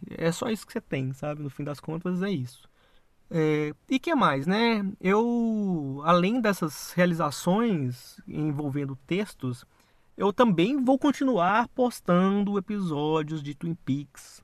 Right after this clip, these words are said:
no feed do podcast Assistindo Twin Peaks, que provavelmente você encontra o link aí na descrição deste episódio que você está ouvindo do momento. Porém, assim como todas as outras coisas,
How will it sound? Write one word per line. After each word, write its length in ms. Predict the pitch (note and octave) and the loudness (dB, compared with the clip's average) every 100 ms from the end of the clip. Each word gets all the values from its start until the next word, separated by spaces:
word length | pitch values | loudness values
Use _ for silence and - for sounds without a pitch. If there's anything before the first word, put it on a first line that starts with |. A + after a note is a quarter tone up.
| - | -10
no 140 | E3 | -8
feed 400 | E3+ - D3+ D3 | -6 -6 -8 -8
do 80 | D3+ | -10
podcast 720 | D#3 D#3 F3 C#3 C#3 C#3 - | -8 -8 -6 -4 -4 -6 -10
Assistindo 600 | D#3+ - F3+ - D3+ D3+ | -12 -10 -12 -8 -8 -8
Twin 180 | - F#3 | -4 -4
Peaks, 640 | F#3 D3 - - - - - | -2 -6 -8 -16 -20 -20 -16
que 120 | - | -8
provavelmente 680 | C3 D#3 D#3+ F3 D#3+ D3+ E3+ | -4 0 0 0 0 -2 -6
você 220 | F#3+ - | -8 -8
encontra 480 | A3 - E3 E3+ G3+ | -10 -6 -4 -4 -2
o 40 | G3 | -2
link 320 | D#3+ E3+ F3 | -2 -2 -2
aí 100 | E3 | -2
na 80 | F3 | -2
descrição 580 | - G3+ F#3+ D#3 D#3+ | -6 -10 -8 -8 -6
deste 280 | E3+ D3+ - | -6 -6 -10
episódio 540 | G3+ F#3+ C#3+ D#3+ D3+ C3 | -8 -4 0 0 0 -4
que 100 | D3 | -6
você 180 | C#3+ | -6
está 160 | D3 E3 | -6 -6
ouvindo 220 | D3 C#3+ | -6 -4
do 80 | D#3+ | -2
momento. 500 | G#3+ F#3+ D3+ C3 B2 - _ _ _ _ _ _ _ | 0 0 0 -4 -12 -16 _ _ _ _ _ _ _
Porém, 520 | - G#3+ F3 E3+ A#3 D4+ _ _ - | 4 6 6 4 -2 -8 _ _ -6
assim 260 | D#3+ E3 | -4 -2
como 240 | E3 D#3 C#3+ _ | -4 -6 -10 _
todas 300 | - B3+ D4 | 0 2 2
as 20 | C4+ | 2
outras 300 | C#4 D4 - | 2 -2 0
coisas, 640 | F#3+ F#3 F#3+ A3 A3 | 4 4 4 -2 -8